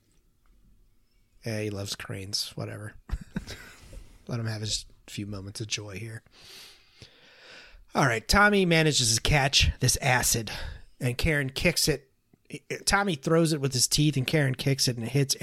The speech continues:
Harry's arm. Apparently, that, uh, Puma jacket didn't, it didn't go through the cloth or anything. Back in,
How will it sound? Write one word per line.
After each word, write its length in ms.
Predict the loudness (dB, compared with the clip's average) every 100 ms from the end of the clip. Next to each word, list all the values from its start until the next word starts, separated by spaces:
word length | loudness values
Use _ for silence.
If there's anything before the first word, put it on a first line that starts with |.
| -6
Harry's 320 | -2 0 0
arm. 340 | -2 -2 -4 -6 -10 -20 -14 -6
Apparently, 840 | 0 0 2 -2 0 2 2 0 -4 -20 _ -6
that, 460 | 0 2 2 -2
uh, 480 | -4 -2 0 -2 -4 -6 _ 0
Puma 260 | 2 0
jacket 540 | -2 0 0 0 -6 -10 _ _ _ _ -6 -6 -6 -18 _ _ _ _ _ _ _ _ _ _ -4
didn't, 320 | -4 -4 -6 -4
it 100 | -2
didn't 220 | -2 -2
go 120 | -4
through 200 | -4 -8
the 80 | -8
cloth 360 | -8 -8 -8
or 120 | -10 -10
anything. 320 | -12 -14 -14 -18 _ _ -20 _ _ _ _ _ _ _ _ _ _ _ _ _ _ _ _ _ _ _ _ _ _ _ _ _ _ _ _ _ _ _ _ _
Back 300 | -2 0 4
in, 340 | 2 2 -4